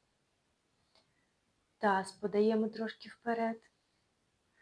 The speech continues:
А на видосі ми будемо округлювати спинку,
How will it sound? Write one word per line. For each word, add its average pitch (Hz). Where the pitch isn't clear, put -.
А 214
на 202
видосі 220
ми 196
будемо 190
округлювати 220
спинку, 233